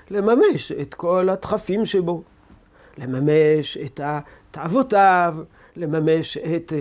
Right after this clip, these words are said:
הזיותיו, לממש את חלומותיו. איזה חלומות?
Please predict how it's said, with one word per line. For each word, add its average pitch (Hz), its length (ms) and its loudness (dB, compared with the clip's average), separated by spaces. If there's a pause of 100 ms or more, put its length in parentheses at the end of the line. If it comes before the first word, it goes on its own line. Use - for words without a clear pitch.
(160)
הזיותיו, 185 960 2 (300)
לממש 165 560 0
את 151 120 -8
חלומותיו. 233 840 2 (380)
איזה 214 240 0
חלומות? 190 680 2